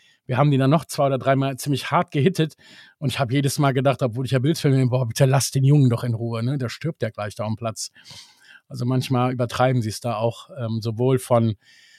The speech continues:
von, von Spielerseite, der natürlich sagt, "Das ist mein, meine Karrierechance, ich will das jetzt zeigen", aber auch ein Coach muss ihn dann schützen und auch wenn es N F L ist. Aber, ähm,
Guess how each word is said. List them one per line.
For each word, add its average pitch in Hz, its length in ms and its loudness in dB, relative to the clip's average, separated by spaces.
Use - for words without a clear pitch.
von, 120 320 2
von 123 140 0
Spielerseite, 147 760 4
der 131 100 2
natürlich 131 340 2
sagt, - 240 -4
"Das 123 120 -4
ist - 60 -8
mein, 123 300 0
meine 123 300 0
Karrierechance, 135 760 0
ich 127 120 -6
will 135 80 -2
das 127 100 -2
jetzt - 220 -8
zeigen", 135 400 2
aber 113 240 -4
auch - 180 -8
ein 120 120 -10
Coach 123 340 -2
muss 117 200 -2
ihn 120 60 -2
dann 113 140 -2
schützen 127 360 -4
und 113 120 -4
auch 113 180 -12
wenn 120 160 -4
es 117 120 -6
N 117 100 -6
F 110 160 -8
L 117 160 -6
ist. - 320 -4
Aber, 254 520 0
ähm, 170 500 0